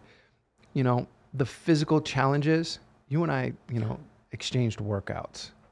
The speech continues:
on a daily basis to where we were constantly challenging one another to maintain a high level, an optimal level of physical conditioning, physical fitness.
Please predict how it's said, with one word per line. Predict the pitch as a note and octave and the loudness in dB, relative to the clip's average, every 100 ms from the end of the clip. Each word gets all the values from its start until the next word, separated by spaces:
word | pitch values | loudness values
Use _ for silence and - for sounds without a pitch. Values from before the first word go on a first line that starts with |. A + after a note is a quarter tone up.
| _ _ - | _ _ -4
on | B2 | -2
a | A2 | -2
daily | G#2 G#2+ G#2+ G#2+ | 0 0 0 -2
basis | G2+ G2+ G#2+ - - - - - - - _ _ _ _ | -4 -6 -6 -8 -10 -10 -12 -12 -18 -20 _ _ _ _
to | - | -4
where | A#2 A#2 A2+ | 0 2 2
we | A2 B2+ | 2 2
were | A#2+ A2 | 2 0
constantly | - - A#2 A#2+ - A#2+ A2+ A2+ | -2 -2 -2 -2 -4 -6 -6 -8
challenging | - - G2+ A2 A2+ A#2 A2+ | -8 -6 -2 0 0 0 0
one | G#2 G#2 | 0 0
another | G2 G2+ G#2+ D3+ G3 - - _ _ _ _ _ | 0 0 2 2 0 -6 -20 _ _ _ _ _
to | - | 0
maintain | A2+ A#2 A2+ - C3 B2 A2+ | 2 2 0 -2 -2 0 0
a | A2 | -2
high | G2 - G#2 A2+ | -6 -4 0 2
level, | G2+ G#2 G2+ G#2+ | 4 2 2 -4
an | - - - | -10 -14 -6
optimal | A2 A#2+ - C#3 B2+ B2+ - | -2 -2 -2 -2 0 -2 -6
level | A2 G#2 G2+ A2 A2+ - | -2 0 2 0 -6 -6
of | G#2+ | -6
physical | G2+ - B2+ A2 A2 A2+ G#2+ - | -8 -4 0 0 0 -2 -4 -8
conditioning, | - G#2+ A#2 B2 C#3+ B2 B2 | -8 -4 -2 -2 -2 -4 -4
physical | - A#2+ G#2 - A#2 | -4 -4 -2 -4 -8
fitness. | - - C#3 C#3 C3 B2 - - | -6 0 0 2 0 0 -4 -10